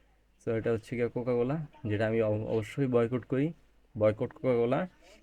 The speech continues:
কারণ তারা আমাদের সাধারণ মুসলমান এবং ফিলিস্তিনি মুসলমানদের বিপক্ষে, তারা ইসরায়েলি, আহ, বিভিন্ন ধরনের আর্মড ব্যাটালিয়ন অথবা ইসরায়েলি টেররিস্টদের অর্থ প্রদান করে থাকে। So, আমি এটা সাপোর্ট করি না।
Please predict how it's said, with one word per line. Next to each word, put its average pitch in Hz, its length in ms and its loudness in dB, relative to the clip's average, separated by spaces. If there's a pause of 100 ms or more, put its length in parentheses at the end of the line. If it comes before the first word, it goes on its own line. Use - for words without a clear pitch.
কারণ 113 240 4
তারা 110 320 0
আমাদের 113 460 -2
সাধারণ 117 400 -2
মুসলমান 123 680 -2
এবং 120 540 0
ফিলিস্তিনি 123 440 -2
মুসলমানদের 117 720 -2
বিপক্ষে, 123 800 0
তারা 117 340 -2 (340)
ইসরায়েলি, 117 2000 0
আহ, 107 220 -6
বিভিন্ন 113 340 -2
ধরনের 113 420 -2
আর্মড 113 460 -2
ব্যাটালিয়ন 110 600 -2
অথবা 110 500 -2
ইসরায়েলি 113 380 -2
টেররিস্টদের 117 840 0
অর্থ 110 280 -8
প্রদান 117 280 -2
করে 113 200 0
থাকে। 131 220 -4
So, 151 160 -8
আমি 107 160 -4
এটা 107 120 -10
সাপোর্ট 107 260 -8
করি 127 220 -4
না। 175 140 -2